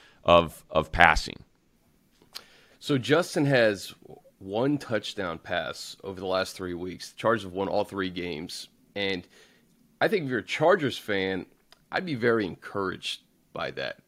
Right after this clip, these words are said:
Speaker 2: because Justin is making plays throughout the game. Um, I, I do believe that they'll get the offense right. I, I, I think that you'll, you'll see a game where they can score twenty-eight, thirty-one points. And if the defense is playing like that, then,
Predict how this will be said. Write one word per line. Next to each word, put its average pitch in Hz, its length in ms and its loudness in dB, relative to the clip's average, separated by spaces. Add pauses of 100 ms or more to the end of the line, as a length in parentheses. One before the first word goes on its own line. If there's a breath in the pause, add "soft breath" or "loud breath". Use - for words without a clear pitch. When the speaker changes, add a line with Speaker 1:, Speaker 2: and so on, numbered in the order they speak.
(200)
Speaker 2:
because 98 380 -6
Justin 135 380 -2
is 104 140 -6
making 139 420 -2
plays 107 320 -4
throughout 90 340 -4
the 80 60 -14
game. 80 400 -10 (400 soft breath)
Um, 90 200 -2
I, 101 140 4
I 120 100 4
do 131 200 0
believe 143 480 4
that 110 160 0 (720)
they'll 127 220 -4
get 151 220 -2
the 127 160 2
offense 120 420 2
right. 78 260 -4 (160)
I, 104 40 -8
I, 85 540 -2
I 110 80 2
think 156 240 -2
that 127 140 2
you'll, 120 300 0
you'll 127 200 0
see 135 320 -2
a 127 40 0
game 98 480 -2 (300 soft breath)
where 104 120 -4
they 104 140 0
can 101 160 -8
score 104 240 -6
twenty-eight, 98 540 -4
thirty-one 92 420 -4
points. 92 300 -6
And 98 60 -6
if 92 60 -18
the 95 60 -14
defense 113 380 -4
is 104 80 -12
playing 110 240 0
like 95 220 -2
that, 101 220 2
then, 90 220 -6